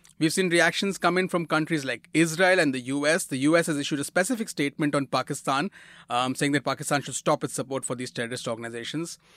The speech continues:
But given that this is not the first attack, although it's a very deadly attack and one of the worst in Kashmir,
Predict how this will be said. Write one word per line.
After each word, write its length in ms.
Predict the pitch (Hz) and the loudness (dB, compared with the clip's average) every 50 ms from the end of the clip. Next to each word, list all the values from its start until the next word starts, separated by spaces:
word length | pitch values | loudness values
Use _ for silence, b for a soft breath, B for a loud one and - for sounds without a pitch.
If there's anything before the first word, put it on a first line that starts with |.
| b b b b b | b b b b b
But 160 | - 170 175 | 0 0 4
given 260 | 165 220 233 269 294 277 | 6 6 6 6 8 8
that 220 | 269 233 175 156 | 6 6 6 4
this 180 | 185 202 - - | 2 4 6 4
is 340 | 240 240 214 180 165 - - _ | 4 4 4 0 -6 -10 -8 _
not 340 | 185 165 180 190 180 170 156 | 2 4 6 6 4 4 2
the 80 | 165 | 0
first 440 | - - - 151 147 170 - - - - | -2 0 0 2 2 2 2 0 0 -2
attack, 360 | 175 160 - 180 180 226 - - - | 0 2 2 2 2 0 -2 -6 -2
although 220 | - 147 143 143 147 | 0 0 2 4 2
it's 140 | 139 - | 2 0
a 20 | 143 | -4
very 300 | 123 120 135 147 165 170 | -2 0 4 4 6 6
deadly 320 | 151 147 147 151 160 165 | 6 4 2 2 2 2
attack 260 | 156 147 160 156 156 | 2 2 2 0 0
and 80 | 156 151 | 0 -2
one 100 | 143 139 | -2 -2
of 40 | 135 | -4
the 80 | 135 | -4
worst 340 | 123 120 123 135 151 - - | -4 -2 0 0 0 0 -2
in 120 | 156 151 147 | -6 -6 -4
Kashmir, 400 | 160 147 - - 175 180 202 | -4 -4 -2 0 2 2 2